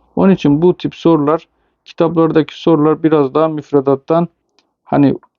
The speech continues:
biraz zorlama oluyor. Sınav soruları gayet açık, kolay. On bir,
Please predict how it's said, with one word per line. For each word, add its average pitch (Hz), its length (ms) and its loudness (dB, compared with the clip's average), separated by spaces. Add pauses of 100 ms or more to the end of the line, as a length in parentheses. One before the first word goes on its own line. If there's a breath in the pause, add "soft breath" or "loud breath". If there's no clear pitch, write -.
(260)
biraz 165 320 2
zorlama 151 540 0
oluyor. 120 320 -2
Sınav 165 300 -10
soruları 135 480 -2
gayet 147 520 -2 (120)
açık, - 420 -2
kolay. 131 280 0 (1120 soft breath)
On 196 220 2
bir, 156 200 0